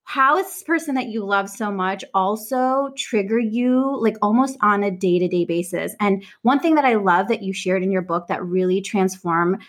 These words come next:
my perspective of me feeling like I was failing was that, you, like you just mentioned, re-, in relationships,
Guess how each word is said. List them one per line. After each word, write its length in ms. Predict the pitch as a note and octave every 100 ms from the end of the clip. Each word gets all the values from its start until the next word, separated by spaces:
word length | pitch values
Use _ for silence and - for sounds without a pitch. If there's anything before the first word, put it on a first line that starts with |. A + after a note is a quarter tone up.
| -
my 140 | G3+ G3
perspective 600 | A3 G#3+ G3 G3 G3+ F#3
of 200 | F3+ F#3
me 240 | G3 G3+
feeling 360 | G3+ G3+ F#3+ F#3
like 120 | F3+
I 100 | E3+ E3+
was 140 | F3+ -
failing 420 | D#3 E3+ A3 B3+
was 180 | G#3+ G#3+
that, 220 | G3 G3 _ _ _ _ _
you, 160 | G#3+ B3
like 180 | B3+ B3+
you 100 | B3
just 220 | A3+ A3+
mentioned, 480 | A3+ B3 F#3 E3+ F3
re-, 360 | F#3+ G#3+ A#3 - -
in 160 | C4+ D#4+
relationships, 1120 | F#4+ D#4+ A3+ B3+ B3 A3+ G#3 E3 - -